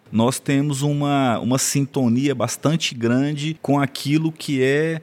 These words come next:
emanado das estratégias do comando da instituição, especialmente na área da saúde, para que todas as ações da fundação estejam consonantes nessa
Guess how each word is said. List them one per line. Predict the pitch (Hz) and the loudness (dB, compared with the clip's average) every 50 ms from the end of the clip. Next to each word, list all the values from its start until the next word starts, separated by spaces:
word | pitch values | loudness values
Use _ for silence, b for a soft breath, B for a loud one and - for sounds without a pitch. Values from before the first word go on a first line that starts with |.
| - - - | -10 -6 -2
emanado | 117 127 139 139 135 127 113 110 110 117 131 143 151 147 143 139 | -2 0 0 0 2 2 2 2 2 2 2 0 -2 -2 -4 -4
das | 135 131 135 135 127 135 | 0 2 4 4 2 0
estratégias | 131 - - 139 131 120 - 123 120 120 117 110 110 | -4 -4 -2 -2 -2 0 0 0 2 2 0 0 -2
do | 127 139 | -4 -4
comando | - - 160 147 120 117 123 135 151 160 160 143 127 | -2 -2 0 2 2 4 4 2 2 0 -2 -4 -2
da | 117 120 120 120 117 - 80 98 - - | 0 2 2 2 2 0 -4 -4 -4 -4
instituição, | 110 107 - - 104 101 - 127 127 | -4 -6 -4 -4 -4 0 2 2 2
especialmente | 143 - - 147 151 - - 143 139 135 131 - - | 2 0 -2 -2 0 0 0 2 2 0 0 -2 -2
na | 127 120 | -2 0
área | 120 120 113 98 B B B B - | 2 2 0 0 B B B B -2
da | 104 107 | -2 -2
saúde, | - - 117 101 101 113 131 147 156 165 - - _ _ - - | 0 0 0 2 4 4 2 2 0 -4 -10 -16 _ _ -6 -2
para | 117 117 123 127 | 0 2 2 0
que | 123 - 131 113 | 0 -2 -4 -4
todas | - - 139 151 175 190 180 185 165 165 | -2 0 0 2 2 2 0 -2 -2 0
as | 135 151 139 143 | 0 0 2 2
ações | 139 131 - - - 117 120 117 104 110 | 0 0 -2 -2 0 2 4 4 2 2
da | 113 104 | -2 -4
fundação | - - 117 113 101 101 101 - - 123 143 | -4 -2 -2 -2 -2 -2 -2 -4 -4 -4 -4
estejam | 151 - - - 147 151 139 151 139 127 | -4 -6 -4 -2 0 0 2 0 -2 -4
consonantes | - - 160 170 165 - - 170 151 135 123 123 131 156 175 190 190 - - 143 127 - - | -2 0 0 0 0 0 -2 -2 0 2 4 4 4 2 2 -2 -4 -6 -8 -8 -6 -4 -2
nessa | 117 120 120 120 120 - 123 113 98 | 0 2 2 0 0 0 0 0 0